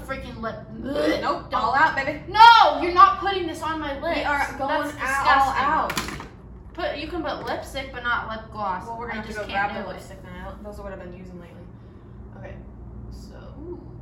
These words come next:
Speaker 2: yeah. I like that color.
Speaker 1: That is not what my reaction was when I put it on you.
Speaker 2: <laughs> Well, you went for the dark. That was your
Speaker 1: I was being
Speaker 2: mistake.
Speaker 1: spontaneous.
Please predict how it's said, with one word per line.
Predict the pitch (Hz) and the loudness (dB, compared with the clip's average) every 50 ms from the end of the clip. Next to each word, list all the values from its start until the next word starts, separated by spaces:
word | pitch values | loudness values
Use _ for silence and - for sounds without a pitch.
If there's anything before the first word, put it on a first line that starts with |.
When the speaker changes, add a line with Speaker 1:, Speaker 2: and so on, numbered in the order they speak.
| - - - | -16 -16 -16
Speaker 2:
yeah. | - | -18
I | - - - - - - - - - - - - - - - - - - - | -18 -18 -18 -18 -16 -16 -16 -16 -16 -16 -18 -18 -18 -18 -16 -16 -16 -16 -16
like | - - - | -16 -16 -16
that | - - - - | -16 -16 -14 -14
color. | - - - - - - | -14 -16 -16 -16 -14 -14
Speaker 1:
That | 226 226 - | -14 -14 -14
is | - - | -14 -14
not | 196 202 196 202 | -14 -14 -14 -14
what | 202 202 202 | -14 -14 -14
my | 202 202 208 202 202 202 - - - - - | -12 -12 -14 -14 -14 -14 -16 -16 -18 -18 -18
reaction | - 196 196 190 190 190 190 - 196 196 | -14 -14 -12 -12 -12 -14 -16 -16 -16 -16
was | 196 196 190 | -16 -16 -16
when | 190 185 | -14 -14
I | 185 185 | -14 -14
put | 190 202 202 196 190 | -14 -14 -14 -14 -12
it | 190 | -12
on | 190 190 190 190 196 214 220 190 190 - - - 277 | -12 -12 -12 -12 -12 -12 -12 -12 -12 -14 -12 -12 -10
you. | 269 - | -10 -10
Speaker 2:
<laughs> | - - - - - - | -12 -14 -14 -16 -14 -14
Well, | 269 269 | -12 -8
you | 269 262 262 262 | -6 -4 -4 -4
went | 254 262 247 233 233 | -4 -4 -4 -6 -6
for | 247 | -8
the | 247 220 220 | -10 -8 -8
dark. | 208 180 233 226 240 262 247 - - - - - - - - - - - - - - - - - - - | -8 -6 -2 0 2 2 2 0 -4 -8 -12 -14 -14 -14 -16 -16 -16 -16 -16 -16 -16 -16 -16 -16 -16 -16
That | 208 196 190 202 | -16 -14 -14 -14
was | 190 | -14
your | - - - | -14 -12 -12
Speaker 1:
I | - | -12
was | - | -10
being | - 349 359 370 | -8 -8 -6 -6
Speaker 2:
mistake. | 330 - - | -8 -8 -6
Speaker 1:
spontaneous. | - 269 262 247 226 - - - 220 196 202 196 | -4 -4 -2 -2 -4 -8 -10 -12 -14 -12 -12 -12